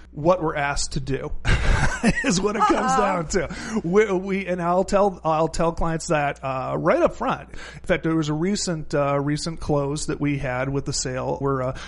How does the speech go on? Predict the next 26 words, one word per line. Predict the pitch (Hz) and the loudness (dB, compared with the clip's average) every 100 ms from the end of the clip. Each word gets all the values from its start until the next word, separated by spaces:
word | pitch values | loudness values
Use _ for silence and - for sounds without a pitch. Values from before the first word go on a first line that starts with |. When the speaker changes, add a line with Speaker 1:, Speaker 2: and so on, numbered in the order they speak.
| - | 0
Speaker 1:
gonna | 151 151 | 2 4
go | 151 | 4
live | 139 131 151 | 4 2 2
with | 151 143 | 2 0
them, | 143 135 | -2 -4
in | 135 | -6
fact, | - 135 - | -4 -4 -2
with | - | 0
their | 170 185 | 0 0
new | 147 | -2
website, | 127 123 - 135 131 | -2 -2 -2 -2 -2
hopefully | 143 147 | -2 -2
within | 135 127 127 | -2 -4 -6
the | 123 | -6
next | 127 123 | -6 -6
month | 139 147 160 | -2 -2 0
here. | 139 123 - - - - | 0 -2 -6 -12 -14 -8
And | 151 147 147 151 139 | -4 -2 -2 -4 0
during | 156 170 196 | 2 2 -2
the | 147 143 | -2 -2
sales | 170 - 135 156 | -2 -2 -2 -4
process, | - 147 151 196 - - - | -2 -2 0 -4 -4 -8 -6
they | 143 | -4
asked | 131 139 - | -4 -4 -4
me | 160 156 | -4 -4
to | 165 151 | -2 -2